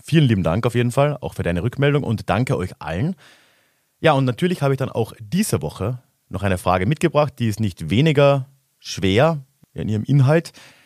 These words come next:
Und zwar, das haben wir ja auch schon ein bisschen diskutiert in der Folge jetzt, möchte ich von dir mal wissen, ob du glaubst, dass der Erste Weltkrieg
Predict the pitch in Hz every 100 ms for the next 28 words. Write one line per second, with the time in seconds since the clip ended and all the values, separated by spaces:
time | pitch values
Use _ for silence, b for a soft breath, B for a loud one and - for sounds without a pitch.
0 | B B B B - 135 - 95 180 151
1 | - _ _ - 92 90 71 101 98 78
2 | 127 110 - 104 139 104 85 95 90 98
3 | - - b b b b b b b _
4 | _ 147 196 - - 160 175 156 139 160
5 | 135 110 208 156 117 139 - - - 107
6 | 131 98 98 110 - 117 - -